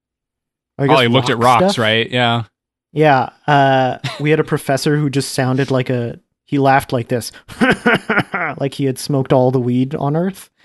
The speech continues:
Speaker 2: Oh, that's, I mean, geology has a,
Speaker 1: <laughs>
Speaker 2: it's no, it's no, like, botany, but I feel like it's got its, yeah. <laughs>
Speaker 1: So I, w-,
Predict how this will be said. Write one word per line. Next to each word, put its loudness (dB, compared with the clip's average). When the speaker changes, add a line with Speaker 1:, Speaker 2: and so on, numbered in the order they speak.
Speaker 2:
Oh, 4
that's, -2
I 0
mean, -4
geology -2
has -4
a, -6
Speaker 1:
<laughs> -20
Speaker 2:
it's -10
no, 6
it's 0
no, 4
like, 2
botany, 0
but 0
I 2
feel -2
like -4
it's -12
got -2
its, -14
yeah. -14
<laughs> -12
Speaker 1:
So -2
I, 0
w-, -20